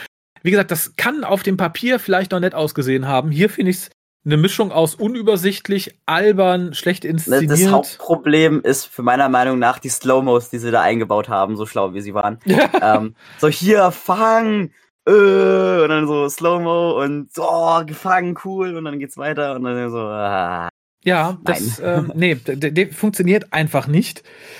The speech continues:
Speaker 1: Und es ist halt einfach super antiklimatisch.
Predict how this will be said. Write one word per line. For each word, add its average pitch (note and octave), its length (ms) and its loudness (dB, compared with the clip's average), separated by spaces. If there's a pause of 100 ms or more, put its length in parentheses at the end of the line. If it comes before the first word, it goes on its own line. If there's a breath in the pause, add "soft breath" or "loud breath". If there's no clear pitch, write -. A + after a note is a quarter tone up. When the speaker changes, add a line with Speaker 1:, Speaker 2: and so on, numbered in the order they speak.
(280 loud breath)
Speaker 1:
Und E3+ 360 0 (400)
es E3+ 120 -2
ist G3+ 140 -4
halt A#3 100 0
einfach F#3+ 200 -2
super G3 280 0
antiklimatisch. A#2+ 840 -4